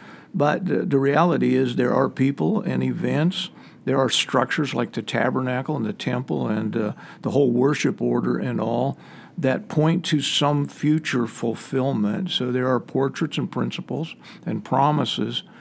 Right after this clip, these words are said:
but they are, they are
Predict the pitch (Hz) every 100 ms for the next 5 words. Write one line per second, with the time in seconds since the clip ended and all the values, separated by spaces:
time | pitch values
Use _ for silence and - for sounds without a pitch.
0 | - - - 202 165 127 120 - - 196
1 | 135 135 - 123 123 120 127 - - -
2 | 131 135 131 123 123